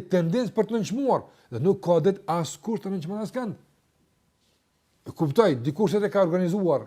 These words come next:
këtë tubim, janë ftuar, "Zoti, shpesh më keni ftuar", por nuk vi me kushte unë këtu.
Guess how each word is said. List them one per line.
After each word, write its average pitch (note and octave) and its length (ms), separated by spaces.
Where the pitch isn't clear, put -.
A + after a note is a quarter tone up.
këtë - 920
tubim, D#3 400
janë D#3+ 240
ftuar, G3 400
"Zoti, D#3 260
shpesh E3 200
më F3 80
keni F#3 180
ftuar", F#3+ 320
por G#2+ 140
nuk A#2+ 200
vi D3+ 120
me A#3+ 120
kushte D4 400
unë C#3 160
këtu. - 120